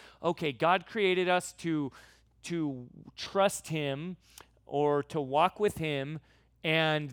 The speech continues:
then we rebelled and ran away, and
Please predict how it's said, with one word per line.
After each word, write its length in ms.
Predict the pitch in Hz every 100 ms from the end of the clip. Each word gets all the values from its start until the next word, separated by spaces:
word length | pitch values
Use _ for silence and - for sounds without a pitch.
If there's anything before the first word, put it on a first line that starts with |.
| 120
then 280 | 170 165 151
we 320 | 180 190 190
rebelled 760 | 165 151 151 156 165 175 196
and 140 | 180 170
ran 160 | 180
away, 520 | 185 160 143 139 151 - - _ -
and 340 | 156 151 147